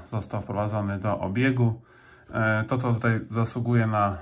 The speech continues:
e, kilka słów komentarza, to stan zachowania tych banknotów. Proszę Państwa, e, większość tych banknotów, em, a, a, a jak nie wszystkie, były przyklejane do kart prezentacyjnych.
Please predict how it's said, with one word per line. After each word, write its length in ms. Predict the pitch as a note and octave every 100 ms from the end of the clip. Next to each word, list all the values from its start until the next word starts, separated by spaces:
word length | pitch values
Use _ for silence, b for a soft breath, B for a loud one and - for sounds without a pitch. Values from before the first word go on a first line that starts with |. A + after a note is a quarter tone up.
| -
e, 260 | A2 G#2
kilka 320 | G2+ - A#2+ A2+
słów 180 | -
komentarza, 540 | - G#2+ F#2+ A2+ A2 G#2+
to 140 | G#2
stan 220 | - A2+
zachowania 380 | G#2 G2+ G#2 A2
tych 120 | G#2+
banknotów. 480 | G#2+ F2+ F#2+ A#2 A#2+
Proszę 160 | - -
Państwa, 500 | G#2+ G#2 - G#2 F#2+ B B B B B B B _ _ -
e, 200 | B2 B2+
większość 400 | B2+ B2+ C3 A#2+
tych 120 | B2+
banknotów, 680 | B2 A#2+ B2 B2 A#2+ - -
em, 580 | A#2+ A2+ A2 G#2+ A2 G#2
a, 120 | G#2 - -
a, 220 | G#2+ -
a 80 | A2
jak 180 | A2
nie 100 | A#2
wszystkie, 480 | - C#3+ C3 B2+ G#2+ F#2+
były 460 | A#2+ A#2 B2+ A#2 G2+ - -
przyklejane 520 | A#2+ - B2 A#2+ A2+ A2
do 100 | G#2
kart 260 | D3 C#3
prezentacyjnych. 880 | - A#2 A2+ G2 - C3 B2 A2 -